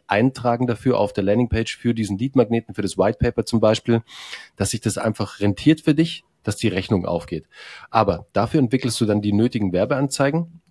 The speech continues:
mit einem guten Copywriting, gutes Storytelling in der Copy, in dem Text. Gutes Visual Storytelling bedeutet richtig gute, aufmerksamkeitsstarke Bilder, die zu deiner Brand passen,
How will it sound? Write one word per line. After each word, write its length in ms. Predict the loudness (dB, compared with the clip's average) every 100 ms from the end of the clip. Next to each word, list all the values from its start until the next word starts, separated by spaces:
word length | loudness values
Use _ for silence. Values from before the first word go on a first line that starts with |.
| _
mit 200 | -4 -2
einem 160 | -4 0
guten 320 | 2 4 2
Copywriting, 760 | 2 0 2 4 4 4 0 -2 -2
gutes 360 | -2 0 -2
Storytelling 680 | 2 4 4 2 -2 -2 -2
in 180 | 2 2
der 120 | 2
Copy, 380 | 0 -2 -2 -6
in 260 | -2 0 2
dem 220 | 0 -2
Text. 380 | -6 -6 -8 -18 -20 -20 -20 _
Gutes 380 | 0 0 -2 -4
Visual 460 | 2 2 2 -2
Storytelling 680 | 0 2 2 2 0 0 0
bedeutet 440 | 0 -2 -2 -6 _ -6
richtig 440 | -4 -4 -6 -6 _
gute, 360 | -2 0 0 0
aufmerksamkeitsstarke 1120 | 0 0 -2 -2 -2 -4 -2 0 0 -2 -6 -8 _
Bilder, 380 | 4 4 2 0 -10 _ _ -2
die 260 | -2 -2 -8
zu 180 | -6 -4
deiner 220 | -2 -2
Brand 320 | 2 2 2 0
passen, 460 | 0 2 0 0